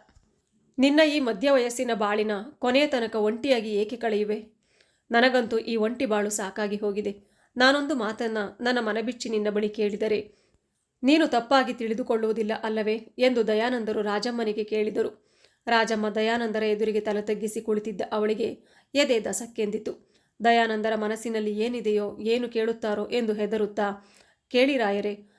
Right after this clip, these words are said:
ನನ್ನ ಬಳಿ ಕೇಳೋದಕ್ಕೆ ನಿಮಗೆ ಸಂಕೋಚವೇಕೆ?" ಎಂದು ತಲೆ ತಗ್ಗಿಸಿಯೇ ಹೇಳಿದಳು.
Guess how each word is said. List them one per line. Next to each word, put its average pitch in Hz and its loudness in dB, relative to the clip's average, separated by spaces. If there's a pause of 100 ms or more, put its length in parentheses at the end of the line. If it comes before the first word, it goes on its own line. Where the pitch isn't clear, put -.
(160)
ನನ್ನ 285 4
ಬಳಿ 262 4
ಕೇಳೋದಕ್ಕೆ 220 -4
ನಿಮಗೆ 233 -2
ಸಂಕೋಚವೇಕೆ?" 214 -2 (640)
ಎಂದು 262 6
ತಲೆ 233 0
ತಗ್ಗಿಸಿಯೇ 220 -2
ಹೇಳಿದಳು. 220 -2